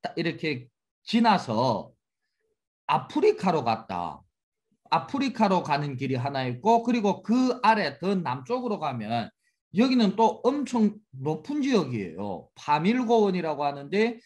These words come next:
세계에서 두 번째로 높은 봉우리가 여기에 있습니다. 케이 투가 여기에 있어요.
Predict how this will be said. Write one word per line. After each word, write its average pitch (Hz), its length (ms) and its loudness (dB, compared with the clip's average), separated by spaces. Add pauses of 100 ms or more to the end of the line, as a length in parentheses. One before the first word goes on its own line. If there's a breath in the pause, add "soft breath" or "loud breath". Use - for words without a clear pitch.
(160 loud breath)
세계에서 233 540 0
두 151 100 -8
번째로 226 360 2
높은 151 300 -4
봉우리가 127 800 0
여기에 175 380 2
있습니다. 120 340 -6
케이 196 200 -2
투가 127 280 -2
여기에 131 320 -2
있어요. 95 520 -6